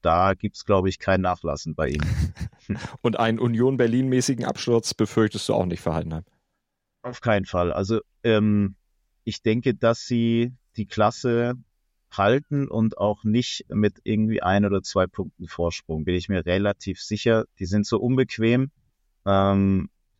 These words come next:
Speaker 1: die sind so leidenschaftlich, die sind so laufstark. Ähm, die haben, glaub ich,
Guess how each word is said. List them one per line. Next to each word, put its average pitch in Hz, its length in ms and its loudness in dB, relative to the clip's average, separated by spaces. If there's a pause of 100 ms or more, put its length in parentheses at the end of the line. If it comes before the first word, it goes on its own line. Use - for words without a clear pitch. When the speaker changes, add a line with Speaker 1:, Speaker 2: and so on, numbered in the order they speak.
(240)
Speaker 1:
die 104 80 0
sind 104 200 0
so 127 100 2
leidenschaftlich, 113 800 2
die 101 80 -2
sind 104 180 0
so 117 100 0
laufstark. 120 640 0 (140)
Ähm, 101 320 0
die 98 140 -2
haben, 101 160 0
glaub 104 200 2
ich, - 260 -4